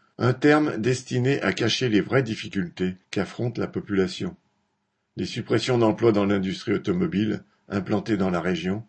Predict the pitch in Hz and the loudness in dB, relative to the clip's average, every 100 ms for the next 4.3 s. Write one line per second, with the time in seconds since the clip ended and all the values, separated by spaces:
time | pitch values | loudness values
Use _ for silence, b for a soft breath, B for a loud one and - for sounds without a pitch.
0 | - 95 113 - 107 117 113 92 113 101 | -4 2 2 2 0 0 -2 2 4 4
1 | - 107 92 - 107 - 131 127 - _ | 2 0 -2 -2 -2 -2 -8 -10 -12 _
2 | - - 131 104 98 - 135 113 110 113 | -8 2 4 4 -2 -2 -2 0 -2 -6
3 | 104 101 - 98 101 95 92 92 95 87 | -2 -2 0 0 2 0 -2 -2 -2 -2
4 | - 120 131 | -2 -2 -2